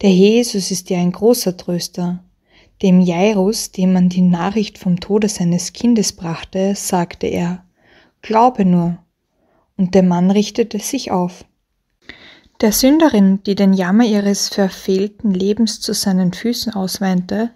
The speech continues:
sagte er: "Dir sind deine Sünden vergeben." Welch ein Trost. Und wie tröstete er den gekreuzigten Schächerherrlich in seiner schrecklichen Todesstunde. Bis zum heutigen Tag rühmen es Menschen,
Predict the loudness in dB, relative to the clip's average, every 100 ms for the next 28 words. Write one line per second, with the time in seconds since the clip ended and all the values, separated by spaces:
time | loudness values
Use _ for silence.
0 | _ -4 -2 -2 -6 -6 -4 -6 -10 _
1 | _ _ -20 -20 -20 _ 2 4 4 2
2 | 4 4 4 4 4 2 -2 -4 -2 -2
3 | 0 -2 -4 _ _ _ _ _ _ 0
4 | 0 0 -2 -2 -2 -6 -6 -10 -20 _
5 | _ _ _ -20 -20 -20 _ 2 4 2
6 | 4 2 2 2 2 2 2 2 0 0
7 | -4 -2 -2 -2 -8 -8 -8 -4 -2 -2
8 | -2 -2 0 0 -2 -2 -2 0 0 0
9 | -2 -4 -4 -6 -6 -6 -2 -2 -2 -4
10 | -2 0 -2 -6 _ _ _ _ _ _
11 | _ -20 -20 -20 _ -4 0 2 4 4
12 | 0 -2 -6 -4 -2 -2 -2 -4 0 4
13 | 6 4 2 0 2 2 0 -4 -4 -6